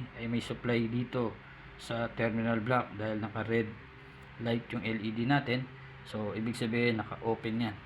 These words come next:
no? Ah, naka-close, sorry. So, from here to here ay may current yan.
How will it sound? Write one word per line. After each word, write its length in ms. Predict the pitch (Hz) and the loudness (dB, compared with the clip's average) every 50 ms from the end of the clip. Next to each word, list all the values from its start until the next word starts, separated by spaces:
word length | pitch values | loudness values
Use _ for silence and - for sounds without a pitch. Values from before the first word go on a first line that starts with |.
| - - | -10 -8
no? 160 | 117 113 107 - - - - - - - - - | -6 -6 -6 -8 -12 -16 -16 -16 -16 -16 -10 0
Ah, 240 | - 147 143 135 123 | 6 6 6 8 6
naka-close, 480 | 120 - 110 - 135 139 139 123 101 - | 4 2 -2 -2 2 2 4 2 2 -2
sorry. 340 | - - 113 107 107 104 101 - - - - - - - - - - | -4 -4 -4 -2 -2 -4 -8 -8 -12 -16 -16 -16 -16 -16 -16 -12 -4
So, 100 | - 110 104 - | -4 -4 -2 0
from 260 | - 123 127 127 120 117 | 2 4 6 6 6 6
here 320 | 143 147 143 143 139 131 - - - - - - - - - - | 8 8 8 8 6 4 0 -8 -16 -18 -20 -20 -20 -20 -16 -6
to 160 | - 123 110 | -2 0 4
here 320 | 135 135 135 131 131 123 110 76 | 6 8 8 8 8 6 4 0
ay 160 | 98 113 117 | 0 2 2
may 160 | 113 117 117 110 | 4 2 2 2
current 400 | - 120 113 110 117 113 104 - | 4 4 6 6 6 4 2 0
yan. 220 | - 120 110 101 | 0 0 0 0